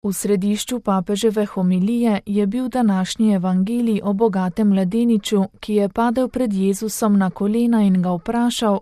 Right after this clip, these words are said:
kaj naj stori, da bo dosegel večno življenje. "Ta mladenič si je zelo želel slišati Jezusove besede," je dejal papež Frančišek. "Bil je dober človek, ki je od mladosti naprej izpolnjeval zapovedi.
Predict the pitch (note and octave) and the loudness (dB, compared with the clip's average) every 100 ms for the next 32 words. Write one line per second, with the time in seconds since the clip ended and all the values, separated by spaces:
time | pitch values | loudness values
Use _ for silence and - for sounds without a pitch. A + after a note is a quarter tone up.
0 | - B3 B3+ G#3+ F#3 F3+ - G3 G3 G#3+ | -6 -4 0 2 0 -2 -2 0 0 0
1 | F#3+ F3+ F#3+ F#3+ F#3+ - A3 A3 A3+ G3+ | 0 0 0 0 -2 0 0 4 2 2
2 | F#3 - G3 F#3 F#3+ F#3 F3+ F3 F3 F3 | -2 -2 -2 0 0 0 0 0 0 -2
3 | E3+ _ _ _ _ - G#3 G3+ F#3+ F3+ | -4 _ _ _ _ -6 0 2 2 0
4 | A3 A#3 A3 G3 - G3 F#3 F3+ F#3+ A3 | 2 2 2 0 -2 0 0 0 0 -2
5 | B3 G#3+ F#3 F#3 G#3+ G#3 - B3 - A#3+ | -2 -2 -2 0 0 -2 -4 -4 -2 -4
6 | A#3+ A#3 G#3+ G#3+ G#3+ F#3+ G#3 G3 F3+ F3+ | -2 -2 0 -2 -4 -4 -2 -2 -2 -4
7 | - G3+ F#3+ F3+ F3 - _ G3+ F#3 F3 | -4 -2 -2 -2 -4 -8 _ -4 -4 -2
8 | F3+ F3+ F3 F#3 F3+ F#3 - - F#3 F3+ | -2 -2 -2 -4 -4 -6 -8 -4 -2 -2
9 | G#3 F#3+ - F#3+ - - - F#3 G#3+ A3 | -2 -2 -2 -4 -6 -18 -6 -2 0 2
10 | G#3+ G3+ G#3+ A3 F#3+ F3+ - G#3 G#3 G3+ | 4 2 2 2 2 -2 -4 -2 0 2
11 | G3 F3+ - G#3 G3+ G3 F#3+ G3+ G#3+ A#3+ | 0 -2 -4 -2 0 2 2 2 2 -2
12 | - G#3 F3+ F3 A3+ A3+ A3+ - A#3 A#3 | -4 -2 -2 -2 -2 -2 -2 -4 -2 0
13 | A#3 A3 G#3+ G#3+ A3+ - F#3 F3 F3 F3+ | 0 0 0 0 -2 -2 -2 0 -2 -2
14 | F3 | -4